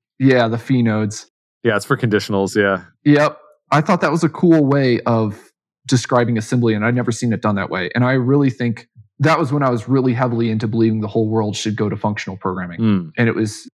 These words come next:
Speaker 1: fun because I was having arguments on internal cuda mailing lists that you need to go functional for cuda.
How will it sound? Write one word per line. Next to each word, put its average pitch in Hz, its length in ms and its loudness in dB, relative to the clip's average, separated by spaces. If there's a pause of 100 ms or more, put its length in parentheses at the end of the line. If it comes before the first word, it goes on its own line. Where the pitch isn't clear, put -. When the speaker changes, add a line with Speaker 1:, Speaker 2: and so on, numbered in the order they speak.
Speaker 1:
fun 139 260 0
because 110 240 -2
I 117 60 2
was 110 100 -2
having 113 280 -2
arguments 120 640 -2 (160)
on 113 140 2
internal 110 640 -2
cuda 117 220 4
mailing 107 300 -2
lists 95 280 -10
that 95 280 -2 (160)
you 123 180 6
need 117 200 0
to 123 60 -4
go 110 160 0
functional 107 440 -4
for 87 140 -6
cuda. 98 440 0